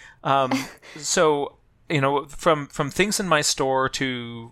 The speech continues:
Speaker 1: to, to free downloads, um, to, to, to workshops. If people need to go to, uh, want to go to a,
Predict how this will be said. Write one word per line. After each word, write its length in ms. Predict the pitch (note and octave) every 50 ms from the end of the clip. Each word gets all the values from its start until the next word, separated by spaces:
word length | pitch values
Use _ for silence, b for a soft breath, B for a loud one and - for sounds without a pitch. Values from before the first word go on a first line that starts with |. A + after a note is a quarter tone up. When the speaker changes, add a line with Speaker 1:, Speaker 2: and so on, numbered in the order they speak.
| _ -
Speaker 1:
to, 300 | - - B2 A#2 A2+ A2+
to 160 | - - B2+
free 240 | - - E3 D#3 C#3+
downloads, 640 | C#3 C3+ C3 C3 C3 C3 C3 C3 B2+ B2+ - - B B B B B B B - -
um, 240 | C3 A#2 A#2+ A#2+
to, 340 | A#2+ - C#3+ C3 A#2+ A#2 - - _ _
to, 200 | - - C#3 C3
to 140 | - - - C3+
workshops. 540 | A2 B2+ C#3+ - - - D#3+ D3+ D3+ - -
If 120 | C#3 - -
people 300 | - D#3 - D3+ C#3+ C3+
need 140 | C3+ C#3
to 80 | - D3+
go 180 | C3+ C#3 C3 C3+
to, 380 | - - D3 C3+ C3 B2 - -
uh, 80 | C3 B2
want 160 | B2 B2+ B2+
to 40 | C3
go 80 | C3 B2+
to 200 | - - B2 A#2
a, 220 | A2+ - C3 B2